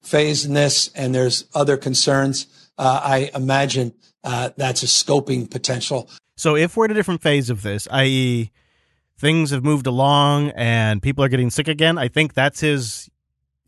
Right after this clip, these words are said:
Speaker 2: euphemistic way of saying that, and then it could potentially be on the table that we start policing the borders. So
Speaker 1: There's other concerns.
Speaker 2: Uh-huh.
Speaker 1: Uh, I imagine,
Speaker 2: Sure.
Speaker 1: uh, that's a scoping potential,
Speaker 2: Okay.
Speaker 1: uh, of, uh, of the purpose,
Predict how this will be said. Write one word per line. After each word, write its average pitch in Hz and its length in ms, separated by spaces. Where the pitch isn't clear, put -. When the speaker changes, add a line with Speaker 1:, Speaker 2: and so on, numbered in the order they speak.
Speaker 2:
euphemistic 143 640
way 139 160
of 127 100
saying 147 300
that, 170 180
and 131 100
then 156 260
it 170 120
could 220 200
potentially 143 500
be 131 180
on 123 120
the 113 60
table 107 420
that 95 140
we 113 80
start 113 220
policing 113 440
the 101 60
borders. 95 420
So - 160
Speaker 1:
There's 127 400
other 143 240
concerns. 135 680
Speaker 2:
Uh-huh. 135 300
Speaker 1:
Uh, 135 240
I 139 320
imagine, 135 640
Speaker 2:
Sure. 127 300
Speaker 1:
uh, 123 300
that's 131 240
a 127 40
scoping 131 640
potential, 123 640
Speaker 2:
Okay. 135 200
Speaker 1:
uh, 131 300
of, 120 460
uh, 127 280
of 120 260
the 131 100
purpose, - 640